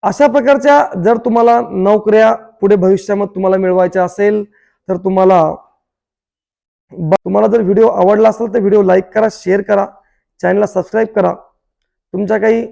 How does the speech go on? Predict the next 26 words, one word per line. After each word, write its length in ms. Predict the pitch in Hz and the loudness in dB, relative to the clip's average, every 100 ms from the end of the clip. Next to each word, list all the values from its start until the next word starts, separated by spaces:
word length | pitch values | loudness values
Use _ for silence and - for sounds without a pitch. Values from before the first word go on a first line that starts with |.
| - _ | -16 _
शंका 400 | _ 208 214 247 | _ -2 2 4
असेल 340 | 240 247 247 247 - _ _ _ _ _ - | 2 4 0 0 -10 _ _ _ _ _ -6
तर 60 | |
फोन 500 | 208 - 196 233 240 | -6 -4 0 0 2
कॉन्टॅक्ट 340 | 214 220 220 233 | 0 0 0 -2
नंबर 220 | 233 247 | 0 2
आहे 60 | |
माझा 220 | 233 226 240 - _ _ _ _ _ | 2 0 -2 -6 _ _ _ _ _
स्क्रीनवरती, 640 | - 226 233 233 226 247 247 - _ _ _ _ _ _ _ - | -10 -4 2 2 0 -4 -6 -10 _ _ _ _ _ _ _ -6
तुम्ही 440 | 202 220 220 - _ _ _ | -2 0 -2 -10 _ _ _
कॉन्टॅक्ट 380 | 190 190 247 240 | -2 0 -2 0
करा, 140 | 233 | 0
तुमच्या 280 | 233 220 214 | 0 -4 -4
शंका 260 | 202 196 233 | -4 -2 -2
विचारा. 440 | 233 - - - | -2 -4 -6 -6
जर 80 | 208 | -2
दहावी 300 | 175 214 262 | 0 2 2
नंतर 280 | 320 302 311 | 2 2 0
तुम्ही 240 | 233 294 | 0 0
अकॅडमी 320 | 277 269 254 240 | 2 2 2 2
जॉईन 220 | 240 233 | 2 0
केली 320 | 220 202 202 | 0 -2 -2
तर 380 | 202 _ _ - | -8 _ _ -12
पुढल्या 320 | 180 233 240 | -6 -2 0
दोन 320 | 226 170 262 302 | 0 2 2 2
वर्षामध्ये 680 | 277 - 240 220 185 185 | 0 0 -2 0 0 0